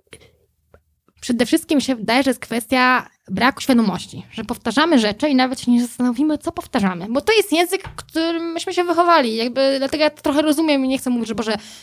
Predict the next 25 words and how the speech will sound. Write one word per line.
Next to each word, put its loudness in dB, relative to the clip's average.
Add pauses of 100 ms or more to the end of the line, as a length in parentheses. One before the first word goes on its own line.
(100)
wszyscy, -4
którzy -4
tak 0
kiedykolwiek -6
powiedzieli, -4
są -2
źli, 2
bo 0
mi 2
też 0
się -10
zdarzyło 4
tak -6
mówić. -8
Po -18
prostu -4
staram -2
się -6 (420)
być 0
bardziej 2
uważna 4
na 2
to, -4
co 0
mówię, 2